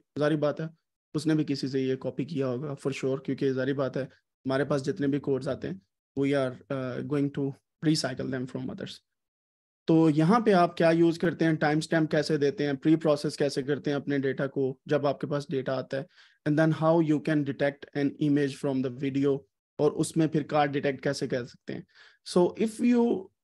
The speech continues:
can run this code on your own, then you can detect cars from image files। और अगर सेम चीज़ ही आप वीडियो पे रन करेंगे, तो आपके पास कार डिटेक्शन वहीं से भी होना स्टार्ट हो जाएगी। Otherwise, अगर आप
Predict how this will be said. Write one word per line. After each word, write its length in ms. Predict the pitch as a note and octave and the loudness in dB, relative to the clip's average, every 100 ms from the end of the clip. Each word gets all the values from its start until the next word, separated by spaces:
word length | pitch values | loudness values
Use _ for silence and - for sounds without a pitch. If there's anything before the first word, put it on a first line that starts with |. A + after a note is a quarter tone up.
| - | 2
can 180 | G3 F#3 | 4 4
run 320 | D#3 F3+ G#3+ | 4 4 4
this 320 | F#3+ G#3 - - - | 2 0 -2 -6 0
code 240 | D3 D#3 D3+ - | 2 2 0 0
on 120 | D3+ | 2
your 240 | D3 D3+ D3 - _ _ _ D3+ | 4 4 2 -6 _ _ _ -2
own, 420 | D3+ D3 C3+ C3 - _ _ _ _ _ _ _ _ _ - | 0 2 0 -2 -12 _ _ _ _ _ _ _ _ _ 0
then 100 | C#3+ | 2
you 180 | D3 D#3+ | 2 2
can 100 | C#3+ | 0
detect 300 | C#3 C#3 C#3+ - D3+ | 0 -2 -4 -6 -4
cars 300 | C3+ C3+ - - _ _ - | 0 -2 -4 -12 _ _ -4
from 240 | C3+ B2+ C#3+ | -4 -2 0
image 200 | D#3 E3 D#3+ | 0 0 0
files। 300 | E3 E3 F3 - _ _ - | 0 0 -2 -8 _ _ -4
और 80 | D3 | 0
अगर 200 | C#3+ D3+ | 2 0
सेम 360 | - D#3 E3+ | 2 2 4
चीज़ 320 | F3+ D3+ D3+ D3 | 4 2 2 2
ही 100 | D3 | 2
आप 220 | C3+ B2+ | 0 0
वीडियो 240 | C3+ D#3 | 0 0
पे 100 | D3+ | 0
रन 200 | C#3+ C#3 | 0 0
करेंगे, 340 | C#3 C3+ C3+ C3+ | -2 -2 -2 -2
तो 100 | C#3 | -2
आपके 220 | B2+ C3+ | -4 -6
पास 340 | C3+ D#3+ - _ _ _ - | -4 -6 -6 _ _ _ -2
कार 160 | C#3+ | 0
डिटेक्शन 520 | C3+ C#3 B2+ - D#3 D3+ | 2 0 -2 -4 -4 -2
वहीं 260 | C3 C#3+ | -2 -2
से 140 | C#3+ C3+ | -2 -2
भी 80 | |
होना 240 | C3+ B2+ A#2+ | -4 -4 -8
स्टार्ट 340 | - - - | -8 -10 -8
हो 80 | - | -10
जाएगी। 280 | - - - _ _ _ _ - | -10 -12 -14 _ _ _ _ 2
Otherwise, 500 | E3 A3+ F#3 D#3+ D#3+ D#3+ | 4 6 6 4 2 -2
अगर 380 | D3+ D3+ F3 - | -2 2 2 0
आप 260 | D3 C#3+ | -10 -12